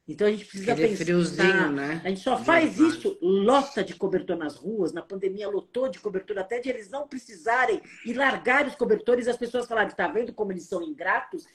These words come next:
Speaker 1: Eles deixam aí os cobertores, e às vezes é um cobertor bem ruim. Aí eles
Speaker 2: Bem,
Speaker 1: ganham
Speaker 2: é.
Speaker 1: melhor, eles não vão carregar dois num baita peso, pega o melhor, que esquenta mais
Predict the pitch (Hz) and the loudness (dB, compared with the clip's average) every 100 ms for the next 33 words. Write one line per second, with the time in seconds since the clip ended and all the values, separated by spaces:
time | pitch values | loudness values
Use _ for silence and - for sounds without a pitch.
0 | _ 180 190 190 - 208 202 220 220 208 | _ 2 4 2 2 2 2 -4 -2 0
1 | 220 226 233 220 - 208 175 151 165 165 | -2 -2 -2 0 0 2 0 0 -2 -2
2 | 196 208 202 196 165 - 240 240 - - | -2 -4 -4 -4 -4 -4 -4 -6 -16 -18
3 | - 220 233 208 170 160 135 123 _ _ | 0 4 4 2 -4 -2 -4 -8 _ _
4 | - 143 156 139 180 170 170 185 190 185 | -8 0 2 2 4 4 4 4 2 4
5 | 202 - 233 - - 165 165 196 202 208 | 2 2 -2 -4 -10 -6 -2 0 0 0
6 | 196 185 180 170 - 175 165 170 165 131 | 0 0 0 0 2 4 4 0 -6 -4
7 | 135 139 185 180 - 196 208 196 220 _ | -4 -4 -6 -4 4 6 6 2 -14 _
8 | _ 175 165 170 165 170 208 185 165 175 | _ -2 0 0 0 0 0 2 4 4
9 | 202 - - 165 - 156 139 - 180 180 | 2 -2 -14 -16 -6 -2 -2 -2 -2 0
10 | 175 196 233 | 2 2 0